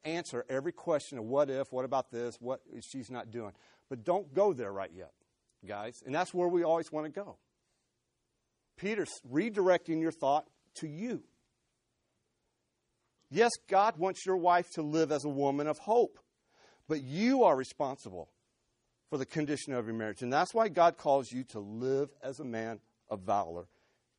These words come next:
in your marriage. And it is possible with the grace of God that we share in with our wives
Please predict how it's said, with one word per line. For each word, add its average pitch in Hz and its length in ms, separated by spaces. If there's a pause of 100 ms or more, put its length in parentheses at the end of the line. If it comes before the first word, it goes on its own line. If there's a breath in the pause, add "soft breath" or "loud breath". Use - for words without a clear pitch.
(120)
in 92 120
your 87 120
marriage. 78 480 (2500)
And 101 160
it 104 140
is - 160 (100)
possible 160 760 (1200)
with 101 160
the - 80
grace 101 640 (420)
of 92 220
God 78 340 (800)
that 104 180
we 127 340
share 131 480
in 95 220 (220)
with 110 360 (460)
our 92 140
wives 87 520